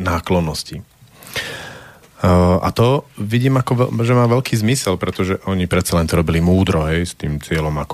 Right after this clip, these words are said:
aby dokázali ovládať davy a ne-, nevytvárali sa nejaké silné, o-, silná opozícia, čo muži spolu, keď vedia niečo urobiť v intimite, tak vedia urobiť riadne ostro. Na tom vlastne bolo pos-,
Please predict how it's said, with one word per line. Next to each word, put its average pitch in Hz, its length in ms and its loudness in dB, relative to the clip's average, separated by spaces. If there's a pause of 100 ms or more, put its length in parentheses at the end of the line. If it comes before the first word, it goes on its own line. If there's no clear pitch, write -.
aby 76 160 -2
dokázali 78 560 0
ovládať 78 560 0
davy 80 560 0
a 76 160 0
ne-, 76 160 -2
nevytvárali 80 480 -2
sa 80 160 -4
nejaké 78 240 -2
silné, 80 480 0 (320)
o-, 87 80 0
silná 82 320 0
opozícia, 85 720 0
čo 85 160 0
muži 82 240 2
spolu, 85 320 0
keď - 240 -2
vedia 82 240 2
niečo 80 320 0
urobiť 76 320 -2
v 78 80 0
intimite, 80 400 -2
tak - 160 -4
vedia 85 240 2
urobiť 95 400 2
riadne 82 240 -2
ostro. 78 400 0 (840)
Na 87 80 2
tom 82 240 0
vlastne 80 240 2
bolo 76 240 2
pos-, - 240 -4